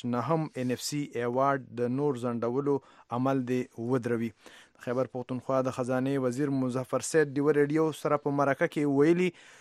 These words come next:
مرکزي حکومت له تیرو دوو کالو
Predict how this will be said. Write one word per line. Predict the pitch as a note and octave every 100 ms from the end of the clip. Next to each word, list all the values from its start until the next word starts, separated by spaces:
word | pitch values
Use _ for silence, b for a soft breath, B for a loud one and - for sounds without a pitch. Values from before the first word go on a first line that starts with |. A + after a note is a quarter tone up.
| B B D3
مرکزي | D3 C#3+ D3 C#3+
حکومت | F3 - D#3 E3+ D#3+
له | D3
تیرو | F3 E3+ D3
دوو | C#3 E3 D3
کالو | F3+ E3